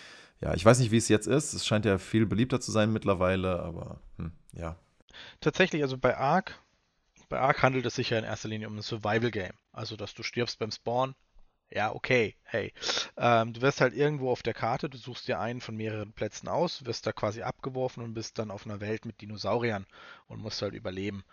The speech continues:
Speaker 2: Natürlich gibt's dann Aggressive und es gibt die Pflanzenfresser. Du hast Kälte, du hast Hitze, wogegen du dich schützen musst. Du musst essen, du musst trinken und du musst halt quasi überleben. Kannst die Dinos aber auch zähmen und mit denen dann interagieren.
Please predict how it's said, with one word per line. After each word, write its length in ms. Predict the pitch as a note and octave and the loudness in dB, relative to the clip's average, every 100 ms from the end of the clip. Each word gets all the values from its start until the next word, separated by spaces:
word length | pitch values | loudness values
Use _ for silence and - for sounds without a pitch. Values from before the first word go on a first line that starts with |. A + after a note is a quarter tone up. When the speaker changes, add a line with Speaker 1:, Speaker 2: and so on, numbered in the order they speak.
| - - - | -20 -20 -14
Speaker 2:
Natürlich 320 | - A#2 - | -6 -4 -4
gibt's 200 | A#2 - | -6 -6
dann 140 | G#2+ | -6
Aggressive 840 | E2 - - - D3 D#3 D3 D3 C3 | -4 -4 -4 -4 -4 0 4 4 2
und 160 | A2 | -4
es 120 | G#2 - | -12 -14
gibt 160 | - | -18
die 80 | - | -14
Pflanzenfresser. 880 | - C3+ E3+ D#3+ - C3 - C3 C3+ - - - - - | -2 -2 -2 -10 -4 -4 -2 -6 -8 -16 -18 -18 -18 -12
Du 140 | A2+ | -6
hast 180 | G#2+ - | -6 -4
Kälte, 440 | - B2+ C#3+ C#3 | 2 2 4 2
du 120 | B2 G#2+ | 2 -2
hast 180 | - | -4
Hitze, 440 | - D3+ - C#3 B2+ | -4 -4 0 0 0
wogegen 300 | B2 B2 A#2+ | -4 -6 -4
du 60 | |
dich 160 | A#2 A#2 | -6 -4
schützen 280 | B2+ - B2 | -6 -8 -10
musst. 220 | A#2 - | -10 -10
Du 40 | |
musst 160 | G#2+ - | -12 -6
essen, 320 | C3 - A#2+ | -4 -4 -6
du 60 | A2 | -6
musst 220 | A2 - | -8 -4
trinken 300 | B2+ B2+ - | -2 -2 -4
und 80 | A2+ | -6
du 60 | |
musst 160 | A2+ - | -4 -4
halt 120 | G#2+ | -4
quasi 260 | - G2+ G2+ | 0 -2 -2
überleben. 440 | F#2+ F#2+ F#2+ F#2+ - - - - - | -8 -8 -8 -10 -14 -20 -20 -10 0
Kannst 400 | A2+ C3+ - _ - | 0 0 -8 _ -14
die 80 | |
Dinos 420 | B2 C3 C3 B2+ B2 | -6 -2 -2 0 0
aber 160 | A#2 | 0
auch 160 | G2 - | 0 -4
zähmen 600 | - A2+ B2+ D#3+ E3+ D#3+ | -4 0 2 2 0 -2
und 180 | D3 A2+ | -6 -6
mit 120 | B2 _ B2+ | -8 _ 2
denen 280 | B2+ C3 | 2 2
dann 160 | A#2 A#2 | 2 0
interagieren. 760 | A2 - A2 G#2+ G2+ G2 F2+ | 0 -4 -4 -4 -8 -8 -10